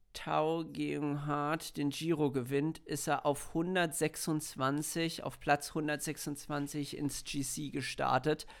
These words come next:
Ähm, und das Auftaktzeitfahren war damals fünfzehn Kilometer lang, also es war jetzt auch kein Prolog, ne? Und dann ist er aber immer weiter vorgekommen und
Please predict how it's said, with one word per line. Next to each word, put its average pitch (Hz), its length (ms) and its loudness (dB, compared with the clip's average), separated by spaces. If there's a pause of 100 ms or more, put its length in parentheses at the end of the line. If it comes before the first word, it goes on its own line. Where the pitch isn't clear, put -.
(400)
Ähm, 131 380 4
und 135 240 -2
das 135 140 -4
Auftaktzeitfahren 139 1000 -2
war 127 140 2
damals 131 520 0
fünfzehn 156 520 -2
Kilometer 131 560 2
lang, 113 220 0
also 120 240 -4
es - 140 -6
war 120 100 4
jetzt 120 220 0
auch 135 160 0
kein 123 260 0
Prolog, 127 580 0
ne? 127 300 0
Und 123 220 -4
dann 131 360 2 (480)
ist 139 200 2
er 131 100 8
aber 135 240 0
immer 143 260 0
weiter 131 300 2
vorgekommen 139 720 0
und 123 240 0